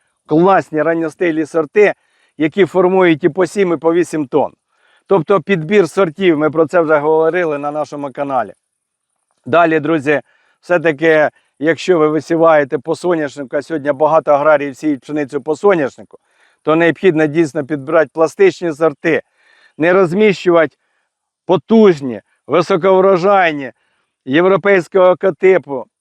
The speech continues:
сорти пшениці, середньорослі чи навіть високорослі по соняшнику, через те, що це великий ризик.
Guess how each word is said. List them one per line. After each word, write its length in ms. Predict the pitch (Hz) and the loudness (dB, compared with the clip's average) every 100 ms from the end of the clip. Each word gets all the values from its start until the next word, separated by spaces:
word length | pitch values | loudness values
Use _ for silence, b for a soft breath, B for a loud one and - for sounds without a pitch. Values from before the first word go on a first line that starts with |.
| _ | _
сорти 460 | - 180 156 190 180 | -2 -2 2 0 0
пшениці, 680 | - 175 196 185 - 147 - _ _ _ _ _ | -2 0 0 0 -2 -4 -6 _ _ _ _ _
середньорослі 960 | - 175 190 175 185 190 185 165 - 139 | -4 0 2 2 2 2 4 2 -2 -10
чи 120 | 170 | -6
навіть 320 | 175 175 170 | -4 -2 -4
високорослі 720 | 156 156 175 165 170 170 160 | -8 -10 -8 -6 -4 -4 -6
по 160 | 156 165 | -6 -6
соняшнику, 600 | 160 185 151 - 127 135 | -2 -2 -2 -6 -10 -8
через 300 | 147 151 143 | -4 -4 -2
те, 180 | 190 156 | 0 0
що 320 | - 156 135 _ _ _ | 0 0 -2 _ _ _
це 260 | - 156 160 | 0 0 2
великий 500 | 147 147 135 139 131 - | 0 0 -2 -6 -6 -2
ризик. 400 | 147 127 - | -2 -2 -6